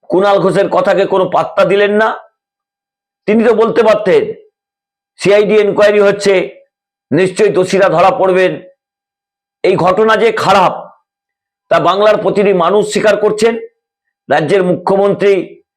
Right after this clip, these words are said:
রাজ্যের মুখ্য সচিব, সবাই স্বীকার করছেন। কিন্তু এই ঘটনার সঙ্গে যারা যুক্ত, তাদের দৃষ্টান্তমূলক শাস্তির দাবিও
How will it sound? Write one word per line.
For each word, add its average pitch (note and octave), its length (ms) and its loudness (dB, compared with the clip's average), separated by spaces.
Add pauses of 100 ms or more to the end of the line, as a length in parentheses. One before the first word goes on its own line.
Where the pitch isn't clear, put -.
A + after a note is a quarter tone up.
(160)
রাজ্যের D3 300 0
মুখ্য E3+ 340 -2
সচিব, F#3 360 0 (600)
সবাই G#3 300 2
স্বীকার G3+ 320 0
করছেন। A3+ 380 0 (880)
কিন্তু G3 220 0
এই G3+ 120 2
ঘটনার F3 480 -2
সঙ্গে G3+ 220 2
যারা F#3 220 2
যুক্ত, - 320 -2 (880)
তাদের D#3 260 0
দৃষ্টান্তমূলক F#3+ 760 0
শাস্তির F3 520 -2
দাবিও F3 340 2